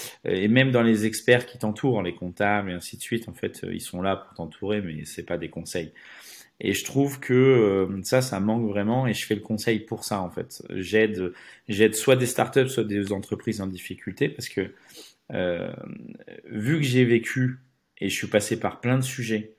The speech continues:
euh, de cash, des problèmes de cash, des problèmes de levée de fonds, des problèmes, euh, R H, euh, des problèmes de, de, de scalabilité du logi-, des logiciels, des problèmes de plein, je suis passé par plein, plein, plein, plein de choses, plein de problèmes. Euh,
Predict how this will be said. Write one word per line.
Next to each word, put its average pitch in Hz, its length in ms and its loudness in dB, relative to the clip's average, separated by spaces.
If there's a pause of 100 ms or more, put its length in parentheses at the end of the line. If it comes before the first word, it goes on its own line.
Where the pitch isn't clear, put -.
(460)
euh, 87 560 0
de 87 240 0
cash, 98 500 0
des 98 120 -4
problèmes 101 420 -2
de 107 120 0
cash, 92 420 -4
des 90 60 -8
problèmes 92 320 -6
de 92 100 -2
levée 101 320 -2
de 113 60 -10
fonds, 101 400 -8
des 92 120 -6
problèmes, 95 400 -4 (420)
euh, - 60 -10 (140)
R 117 280 4
H, 101 480 0
euh, 101 260 -4
des 92 120 -4
problèmes 98 440 -4
de, 90 200 -2
de, 90 280 -2
de 90 120 -6
scalabilité 107 840 0
du 104 180 -4
logi-, 107 280 -2
des 104 180 -2
logiciels, 107 800 -2
des 98 60 -6
problèmes 95 320 -6
de 92 80 -4
plein, - 200 -8
je 107 80 -6
suis - 220 -10
passé 113 260 0
par 123 300 -8 (140)
plein, 147 340 -2
plein, 127 280 -4
plein, 120 280 -4
plein 110 240 -6
de 104 60 -6
choses, 104 300 -4
plein 120 200 -4
de 113 80 -4
problèmes. 98 440 -8 (840)
Euh, 87 640 2